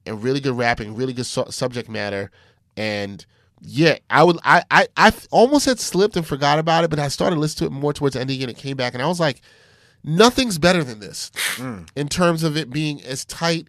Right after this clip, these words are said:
Speaker 1: it is a, um, I'm trying to remember the amount of tracks on that album. It is a thirteen track album, if I'm not mistaken. Um, and I think you, it, it's, sorry, it's an eleven track album.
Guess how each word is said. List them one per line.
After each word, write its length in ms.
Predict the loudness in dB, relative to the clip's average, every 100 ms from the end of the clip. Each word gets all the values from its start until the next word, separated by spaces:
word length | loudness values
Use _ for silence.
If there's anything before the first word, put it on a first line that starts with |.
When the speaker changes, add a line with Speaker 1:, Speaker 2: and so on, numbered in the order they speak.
| _
Speaker 1:
it 140 | -6
is 260 | -4 -4 -8
a, 360 | -8 -6 -6 -8
um, 500 | -4 -4 -2 -6 -8
I'm 80 | -16
trying 180 | -10 -10
to 60 | -8
remember 100 | -10
the 100 | -12
amount 200 | -10 -12
of 60 | -12
tracks 320 | -10 -10 -10
on 60 | -14
that 160 | -12
album. 340 | -10 -10 -12 -16 _ _ _ _ -10
It 160 | -10
is 360 | -8 -12 -12 -16 -14
a 360 | -12 -12 -14 -18 _
thirteen 540 | -10 -8 -10 -12 -12 -12
track 380 | -10 -10 -10 -8
album, 320 | -8 -6 -8
if 120 | -10
I'm 100 | -8
not 180 | -6 -8
mistaken. 540 | -10 -12 -12 -12 -14 -14 _ _ _ _ _ -4
Um, 580 | 0 0 0 -2 -6 -14 _ _ _ _ _ _ _
and 120 | 4
I 120 | 4 4
think 200 | 0 -4
you, 160 | -8 -8
it, 240 | -12 -12 -6
it's, 140 | 0
sorry, 180 | 2 2
it's 80 | 2
an 80 | -2
eleven 240 | 2 2
track 260 | 2 -2 -2
album. 280 | -8 -10